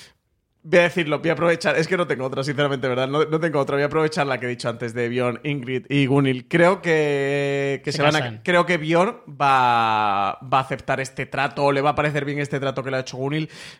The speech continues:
Speaker 1: mm, por sobrepasarlo del tema de la infidelidad, ¿no? De, mira, ya nos han descubierto. Creo, creo que él sí se ha enamorado de Ingrid realmente. O sea, que
Speaker 2: Sí.
Speaker 1: trasciende lo sexual,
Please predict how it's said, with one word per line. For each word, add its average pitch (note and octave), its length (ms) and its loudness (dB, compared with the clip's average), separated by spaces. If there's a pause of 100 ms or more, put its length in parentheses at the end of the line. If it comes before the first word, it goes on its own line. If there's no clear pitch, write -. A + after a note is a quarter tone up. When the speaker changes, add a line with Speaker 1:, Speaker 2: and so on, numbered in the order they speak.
(160)
Speaker 1:
mm, D#3 160 0
por E3+ 200 4
sobrepasarlo E3 840 2
del F3 140 4
tema E3 160 0
de D#3+ 40 2
la D#3+ 40 2
infidelidad, C#3 500 0
¿no? C#3 140 2
De, D3+ 160 2
mira, D#3 220 0
ya D#3+ 100 2
nos D#3+ 160 -2
han D#3+ 80 -6
descubierto. D#3 480 -2
Creo, - 320 -8
creo G3 180 -2
que G#3 80 -2
él F#3 60 0
sí D#3+ 240 -6
se D#3+ 140 -2
ha - 20 0
enamorado C3+ 440 -2
de C3 100 -4
Ingrid C#3 320 -8
realmente. B2+ 460 -8
O - 20 -4
sea, C#3+ 100 -6
que C3+ 320 0
Speaker 2:
Sí. A2+ 60 -12
Speaker 1:
trasciende F3 420 0
lo F3+ 120 2
sexual, D3 520 0